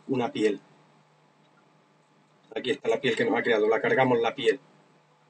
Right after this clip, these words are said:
Esta es la piel que nos ha creado. Tiene muy pocos polígonos, la vamos a subdividir. Cogemos geometría y la vamos a dividir para trabajar con ella, por ahora, cinco veces.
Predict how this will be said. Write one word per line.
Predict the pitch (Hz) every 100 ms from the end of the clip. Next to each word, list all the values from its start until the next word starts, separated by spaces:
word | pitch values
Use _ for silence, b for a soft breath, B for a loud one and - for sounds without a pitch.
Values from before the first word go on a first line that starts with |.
| _ _ _ _ _ _ _ _ _ _
Esta | -
es | 123
la | 107
piel | 135 127
que | 117
nos | 123
ha |
creado. | 123 117 110 101 - _ _ _ _ -
Tiene | 135 135
muy | 135
pocos | 131 139 143
polígonos, | - 120 113 107 104
la | 120
vamos | 123 120
a |
subdividir. | 123 123 117 110 113 101 _ _ _ _ _ _
Cogemos | - 123 127
geometría | 123 127 123 147 147 143 - - _ _ _ -
y |
la | 123
vamos | 135 120
a |
dividir | 123 123 131 147 147 - - _ _ _ _ _ _ _ _ _ _ _ _ -
para | 123 123
trabajar | - 113 147
con | 143 143
ella, | 147 151 156 147 - - _ _ _ _ _ _
por | - 120
ahora, | 139 147 143 135 - _ _ - -
cinco | - 139 135
veces. | 123 - -